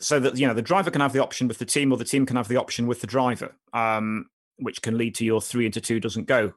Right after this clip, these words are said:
um, situation potentially. So they're not contracts that say you're gonna be in the car and this is your salary and you're gonna do so many races and, um, be a part of the team. Instead, it's something that says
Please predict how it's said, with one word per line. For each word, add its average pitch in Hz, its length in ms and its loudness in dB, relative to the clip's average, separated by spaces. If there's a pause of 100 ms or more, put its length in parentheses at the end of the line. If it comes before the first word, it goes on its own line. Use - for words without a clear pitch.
(120)
um, - 340 -2
situation - 580 -4
potentially. - 400 -4 (400)
So 151 320 2
they're 170 240 2
not 226 320 0
contracts 160 520 0
that - 140 -2
say 131 460 2 (140)
you're 120 320 2
gonna 131 180 2
be 131 160 2
in 123 100 4
the 113 60 -2
car 123 360 2
and 117 120 0
this 127 140 -2
is 123 100 -6
your 120 140 0
salary 117 500 0
and 113 80 0
you're 113 100 0
gonna 113 200 0
do 113 340 0
so 131 220 0
many 117 180 0
races 110 640 -4
and, 110 260 -4 (520)
um, 110 420 0 (460)
be 127 100 4
a 117 80 0
part 120 180 -2
of 107 60 -4
the 110 60 -8
team. 107 400 0
Instead, 156 420 0
it's - 120 -2
something 131 400 2
that 123 120 0
says 123 460 2